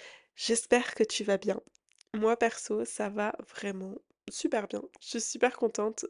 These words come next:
de pouvoir t'enregistrer ce tout premier épisode de podcast. Je sens que ça va vraiment être le début d'une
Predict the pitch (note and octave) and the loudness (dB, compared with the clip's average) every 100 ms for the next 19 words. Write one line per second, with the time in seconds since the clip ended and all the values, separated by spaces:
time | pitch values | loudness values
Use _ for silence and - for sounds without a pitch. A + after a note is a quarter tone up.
0 | - G3+ - A3+ A#3 - G#3+ G#3+ G#3 G3+ | -4 -4 -2 -2 -2 -4 -8 -6 -10 -10
1 | - - A3 A3 - G3+ - - - - | -14 -6 -4 -4 -6 -8 -8 -12 -6 -2
2 | A3 G#3+ G#3+ - F#3+ G3+ G#3 F#3+ G3 - | 0 0 -2 -6 -4 -2 -2 -2 -4 -2
3 | G#3 G3 G#3 - G3 - G#3 A3 A3 G#3+ | -2 -2 -4 -4 -6 0 2 2 0 0
4 | G#3+ G#3 G3 G3 G#3+ G#3+ A3 - - - | 2 2 0 -4 -2 -2 -2 -4 -6 -6
5 | G3 G3 G3 F3+ G3+ G3+ G3 G3+ G3+ | -4 -2 -2 -6 -6 -8 -8 -8 -4